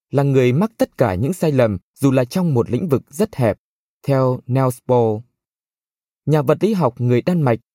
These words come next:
đã từng đoạt giải Nobel. Bình thường anh ta là một kẻ điên khùng, song đôi lúc anh ta cũng tỉnh táo khi anh ta đơn thuần là một kẻ ngu ngốc.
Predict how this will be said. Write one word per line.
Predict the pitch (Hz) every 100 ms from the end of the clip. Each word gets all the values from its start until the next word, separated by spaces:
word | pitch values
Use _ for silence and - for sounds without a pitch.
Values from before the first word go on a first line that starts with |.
| _
đã | 202 -
từng | 131
đoạt | 123 113
giải | 123 92
Nobel. | 85 135 139 131 127 123 _ _ _ _ _ _ _ _ _ _ _
Bình | 135 127
thường | 131 131 127
anh | 165 170
ta | 160 151
là | 123
một | 104 -
kẻ | 120 90
điên | 131 143
khùng, | - 120 95 85 _ _
song | - 147 139
đôi | 127
lúc | 180 - -
anh | 135
ta | 123 127
cũng | 123 165
tỉnh | - 107 80
táo | 107 120 208 - _ -
khi | 185
anh | 170
ta | - 160
đơn | 156 180 165
thuần | 131 110 90 _
là | 120 127
một | 113 113
kẻ | - 92 -
ngu | 117 120
ngốc. | 127